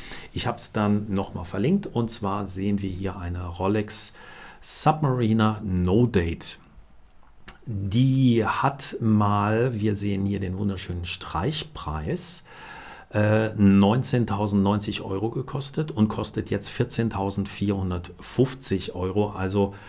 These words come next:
mm, hinten dran steht minus viertausendsechshundertvierzig Euro. Das heißt Streichpreis, weil wir uns wahrscheinlich damit einen Streich spielen wollen,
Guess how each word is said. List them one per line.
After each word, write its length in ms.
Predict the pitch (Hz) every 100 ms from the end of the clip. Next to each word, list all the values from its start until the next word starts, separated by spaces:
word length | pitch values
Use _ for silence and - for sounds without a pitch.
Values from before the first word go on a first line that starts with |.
| - - - - -
mm, 800 | 127 127 135 135 139 151 147 147
hinten 340 | 135 165 185 160
dran 220 | 160 139
steht 240 | - 110
minus 480 | 113 147 151 135 -
viertausendsechshundertvierzig 1600 | 143 - 139 120 120 110 113 107 110 107 107 101 98 - 104 -
Euro. 320 | 104 92 87 87
Das 340 | 104 104 - -
heißt 340 | 92 98 -
Streichpreis, 920 | - - 165 123 156 - 85 92 127 -
weil 160 | 107
wir 180 | 110 113
uns 240 | 104 110 104
wahrscheinlich 480 | 101 101 104 101
damit 380 | 101 87 98 101 -
einen 540 | - 87 92 101 117 -
Streich 500 | - - - 120 165
spielen 540 | - - 113 107 98 87
wollen, 320 | 92 82 78